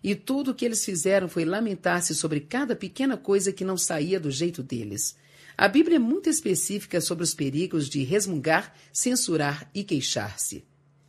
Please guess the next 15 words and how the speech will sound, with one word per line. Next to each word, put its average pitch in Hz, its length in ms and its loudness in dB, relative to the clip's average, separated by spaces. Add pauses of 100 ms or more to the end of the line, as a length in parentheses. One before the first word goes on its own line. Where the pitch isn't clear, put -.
(520)
A - 140 4
mensagem 269 680 2
é 240 40 0
bastante 220 520 0
clara. - 480 -6 (260)
A 208 120 4
queixa 277 340 2
dos 220 180 -2
israelitas 214 680 0
abriu 165 400 0
a 143 60 4
porta 170 420 0
para 135 180 -2
o 175 40 0
inimigo, 196 500 -2